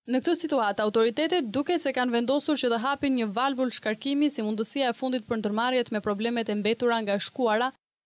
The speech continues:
që të rregullojnë llogaritë me shtetin. Me ligjet në fuqi, bizneset kanë deri në një vit kohë për të korrigjuar deklarata tatimore. Drafti i ri jep mundësinë t'i korrigjojnë pavarësisht vitit ku është bërë deklarimi i rrem. Sipas ekspertëve të Ministrisë së Financave,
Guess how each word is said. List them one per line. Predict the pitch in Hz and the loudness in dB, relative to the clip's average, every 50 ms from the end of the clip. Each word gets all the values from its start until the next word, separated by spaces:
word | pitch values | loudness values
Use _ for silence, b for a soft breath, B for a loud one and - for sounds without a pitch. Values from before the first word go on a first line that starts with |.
| - | -8
që | - 247 233 | -6 -2 0
të | 247 240 | 2 2
rregullojnë | 247 240 269 277 320 330 311 | 2 2 2 2 2 4 4
llogaritë | 294 285 247 254 254 262 269 269 - 254 | 2 2 2 2 0 0 0 -2 -2 -4
me | 233 226 | -4 -2
shtetin. | - - 214 202 190 - 208 208 247 _ _ _ _ - | -2 -2 -2 -2 -2 -4 -6 -8 -8 _ _ _ _ -4
Me | 240 262 285 | -2 0 2
ligjet | 285 349 339 359 349 349 320 | 2 2 2 2 2 0 0
në | 320 | 0
fuqi, | - 320 277 - 208 165 - _ - - 208 | 0 -2 -2 -2 -2 -4 -6 _ -12 -6 -4
bizneset | 226 247 220 247 269 311 311 320 370 330 - - | -2 -2 0 0 0 0 0 0 -2 -4 -2 -2
kanë | 285 277 262 226 | 0 0 0 0
deri | 262 285 294 277 | 0 2 2 2
në | 277 254 | 0 0
një | 254 226 | 0 -2
vit | 214 233 - - - | -2 -4 -4 -2 0
kohë | 302 320 320 | 0 0 2
për | 320 254 220 233 | 0 0 0 0
të | 233 - | 0 2
korrigjuar | 220 214 226 196 220 254 262 262 254 190 | 2 2 2 0 0 0 2 0 0 0
deklarata | 247 262 - 277 262 240 226 220 - 214 | -2 -2 -2 0 0 0 0 0 -2 -2
tatimore. | - - 220 220 220 208 196 185 180 190 202 220 - _ _ _ _ _ _ _ - | -2 -2 -4 -4 -2 -2 -2 0 0 -2 -2 -4 -8 _ _ _ _ _ _ _ -10
Drafti | 214 208 254 262 254 - - 269 254 | -4 -2 0 0 0 0 0 0 0
i | 254 247 | 2 2
ri | 302 311 285 | 2 2 2
jep | 285 285 240 | 2 2 0
mundësinë | 254 254 254 233 247 - - 302 302 269 | 0 0 0 0 0 2 2 2 2 2
t'i | 262 233 - | 0 0 0
korrigjojnë | 247 233 233 240 208 262 269 277 269 269 | 2 2 2 2 2 2 2 2 0 0
pavarësisht | - 233 208 214 226 214 - 311 311 285 - - 208 196 | 0 0 2 2 0 0 0 0 0 0 -2 -4 -4 -2
vitit | 220 277 277 - 277 226 - | -2 -2 0 0 -2 -2 -2
ku | - 247 233 220 | 0 0 0 0
është | - - 214 208 | 0 -2 -2 0
bërë | 254 254 254 202 | 0 0 0 0
deklarimi | 233 233 240 233 220 214 214 208 202 202 202 202 | -2 -2 0 0 0 0 0 0 0 0 -2 -2
i | 208 | -2
rrem. | 202 190 190 - - _ _ _ - | -2 -4 -4 -8 -12 _ _ _ -6
Sipas | - 214 247 254 240 262 | -4 0 0 0 0 0
ekspertëve | 262 - - - 349 339 - 320 302 311 | -2 -2 -2 0 0 0 0 0 0 0
të | 285 294 | 2 2
Ministrisë | 285 285 277 277 - - 311 - - - | 2 2 2 0 0 0 -2 0 0 0
së | 277 - | -2 0
Financave, | 269 269 285 302 311 302 294 - 311 311 285 302 330 311 | 0 0 2 2 2 2 2 0 0 0 0 0 0 0